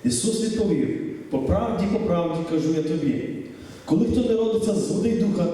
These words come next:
то не може увійти в Царство Боже".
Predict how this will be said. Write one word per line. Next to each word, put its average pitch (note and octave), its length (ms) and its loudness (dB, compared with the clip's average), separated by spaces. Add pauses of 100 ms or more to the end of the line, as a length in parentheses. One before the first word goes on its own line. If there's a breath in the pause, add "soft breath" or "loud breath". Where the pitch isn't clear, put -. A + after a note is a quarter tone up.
то F3 80 2
не D3+ 220 2
може D3+ 280 2 (260)
увійти D3 640 0 (140)
в - 40 -12
Царство D3+ 720 0 (280)
Боже". F#3 280 2